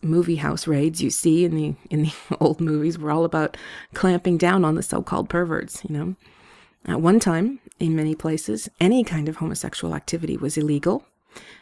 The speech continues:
as was anal sex, known as sodomy, after Sodom and Gomorrah in the Bible. <laughs> And it's still on the books in many places.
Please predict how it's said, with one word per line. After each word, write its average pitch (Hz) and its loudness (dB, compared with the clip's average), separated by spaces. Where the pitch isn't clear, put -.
as 160 2
was 151 0
anal 156 -2
sex, - -6
known 151 -2
as 156 -6
sodomy, 151 -2
after - -6
Sodom 160 -4
and 151 -2
Gomorrah 143 -2
in 170 -4
the 156 -6
Bible. 156 -6
<laughs> - -6
And 196 8
it's - 4
still 226 2
on 208 4
the 190 2
books - -4
in 170 2
many 165 0
places. - -8